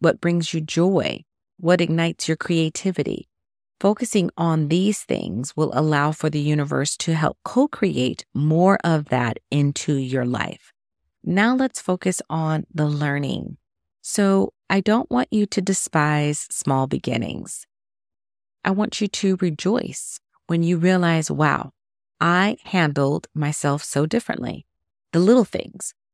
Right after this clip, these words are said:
Say, for example, if you have a problem with getting your coffee in the morning and they're always messing it up and you always getting agitated or you always having an attitude, and then one day you realize, "Huh, whatever," and you move on. I want you to pause in that moment and give yourself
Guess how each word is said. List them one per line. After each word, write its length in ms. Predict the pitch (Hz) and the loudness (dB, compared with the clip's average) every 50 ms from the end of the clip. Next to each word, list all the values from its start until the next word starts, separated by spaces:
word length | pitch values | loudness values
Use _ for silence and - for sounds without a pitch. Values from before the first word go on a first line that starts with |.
| - - | -10 -2
Say, 200 | - - 247 277 | 2 4 4 4
for 160 | - - 262 | 4 2 0
example, 640 | 214 170 - - 151 139 135 131 147 143 170 202 226 _ _ - | 0 2 0 0 0 0 0 -2 -2 -2 -2 -2 -4 _ _ -2
if 300 | 180 185 175 - - 180 | -2 -2 -2 -2 -2 0
you 140 | 175 175 | 2 2
have 180 | 170 175 165 165 | 2 2 0 -2
a 60 | 151 | -4
problem 580 | - - - 160 151 - - 156 156 160 - - - | -4 0 2 2 2 2 2 0 0 0 -2 -4 -4
with 200 | - 156 156 160 _ _ - 156 | -2 -2 -2 -2 _ _ -20 -10
getting 260 | - - 165 170 170 170 | -2 0 0 2 2 2
your 140 | 165 160 | 2 0
coffee 380 | 156 - - 165 160 - - 165 | 0 -2 -2 -2 -2 0 0 0
in 80 | 156 151 | 0 0
the 60 | 147 | 0
morning 380 | 147 139 131 131 139 135 139 | -2 -2 -2 -2 -2 -4 -4
and 160 | 135 139 151 143 | -2 -2 -2 -2
they're 120 | 143 - - | -2 -2 -2
always 320 | 147 147 143 147 151 - | 0 0 2 0 0 0
messing 320 | - 143 147 - - 151 151 | -2 -2 -2 -2 -2 -2 0
it 60 | 151 | 2
up 220 | 151 175 - - | 2 0 0 -2
and 120 | 151 147 143 | -4 -4 -2
you 80 | 143 - | -4 -2
always 280 | - 139 143 143 139 - | -2 -2 -2 -2 -2 -2
getting 280 | - 143 135 135 - - | -2 -2 -2 -2 0 0
agitated 560 | 202 208 202 202 196 - 202 196 190 190 - | 0 2 2 -2 -2 0 0 2 2 0 0
or 60 | - | 0
you 160 | 143 139 147 143 | 0 0 0 0
always 240 | 135 139 135 - | 2 0 0 -2
having 240 | - - 131 131 123 | -2 -4 -2 -2 -2
an 80 | 127 - | -2 -2
attitude, 580 | - 190 202 202 190 - - 190 190 185 185 - _ _ _ _ _ _ _ _ _ _ _ - | 0 0 0 0 -2 -2 0 0 2 2 0 -2 _ _ _ _ _ _ _ _ _ _ _ 0
and 160 | 190 208 208 | 2 4 4
then 160 | 220 240 247 | 4 4 4
one 160 | 233 226 220 | 4 4 4
day 80 | 208 208 | 4 2
you 160 | 202 196 196 | 2 2 2
realize, 640 | 190 190 190 190 190 185 185 180 185 185 - - _ _ _ _ | 4 4 4 4 4 4 2 2 0 -2 -6 -12 _ _ _ _
"Huh, 240 | - - 381 359 339 _ _ _ _ - | -4 0 0 0 0 _ _ _ _ -4
whatever," 460 | 269 247 220 170 160 165 175 170 165 _ _ _ _ _ _ _ _ _ - | 0 2 4 4 4 2 2 -2 -2 _ _ _ _ _ _ _ _ _ 0
and 120 | 160 165 | 2 2
you 120 | 165 160 | 4 4
move 200 | 156 160 160 156 | 4 4 4 4
on. 360 | 165 165 156 139 131 127 135 _ _ _ _ _ _ _ | 4 2 2 2 0 -2 -6 _ _ _ _ _ _ _
I 80 | - 180 | -2 -2
want 320 | 180 175 208 247 - - | 0 0 0 -2 0 -2
you 120 | 254 247 240 | -2 -2 -2
to 360 | - - - - 226 214 196 | -4 -6 -4 0 0 0 0
pause 540 | - - - - 214 247 320 311 233 - 180 | -2 -6 -8 -4 -2 -2 0 0 0 -2 0
in 80 | 160 | -2
that 160 | 160 160 - 156 | -2 -2 0 0
moment 300 | 160 160 160 160 - - | 2 2 2 0 0 -2
and 160 | 170 170 160 | -4 -4 -4
give 260 | - - 190 214 - | -2 0 0 0 0
yourself 580 | 254 247 240 240 - - - - 143 135 139 | 0 0 0 0 -2 -4 -2 -2 0 0 0